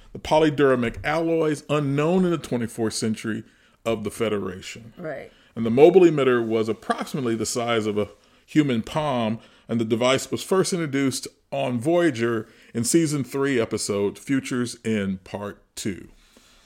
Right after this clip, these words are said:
Speaker 1: Owned by Henry Star-, Starling in nineteen ninety-six, the emitter was either aboard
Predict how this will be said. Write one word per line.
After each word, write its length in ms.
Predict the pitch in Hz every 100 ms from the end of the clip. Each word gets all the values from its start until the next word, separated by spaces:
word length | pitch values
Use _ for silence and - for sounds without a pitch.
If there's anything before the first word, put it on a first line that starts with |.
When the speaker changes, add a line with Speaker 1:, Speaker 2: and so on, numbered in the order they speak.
| _ _ _ - -
Speaker 1:
Owned 320 | 139 170 185
by 360 | 151 135 127 123
Henry 440 | - 143 135 120
Star-, 520 | - - 180 180 170 -
Starling 500 | - 170 170 113 107
in 160 | 107 104
nineteen 680 | 127 127 - 127 120 113 101
ninety-six, 840 | 110 107 104 - 247 139 - - - - -
the 120 | 135
emitter 380 | 139 170 170 151
was 420 | 127 120 113 110
either 340 | 117 113 104 104
aboard 540 | 104 110 151 175 165